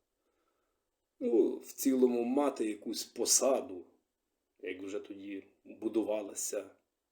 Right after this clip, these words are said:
ієрархія в тодішньому християнстві. І тому ко-, я коли бачу, от, що хтось так наполегливо просуває свою точку зору Біблії, а ще особливо, коли це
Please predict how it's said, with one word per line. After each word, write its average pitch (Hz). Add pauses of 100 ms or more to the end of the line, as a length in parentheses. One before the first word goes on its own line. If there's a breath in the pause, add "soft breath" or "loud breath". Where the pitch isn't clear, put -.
(140)
ієрархія 110
в -
тодішньому 98
християнстві. - (1900)
І -
тому 226
ко-, 214
я 202
коли 208
бачу, 110
от, - (1120 loud breath)
що -
хтось -
так -
наполегливо 117 (2000)
просуває 120
свою 104
точку 104
зору 165
Біблії, 98
а -
ще 117
особливо, 104
коли 104
це 101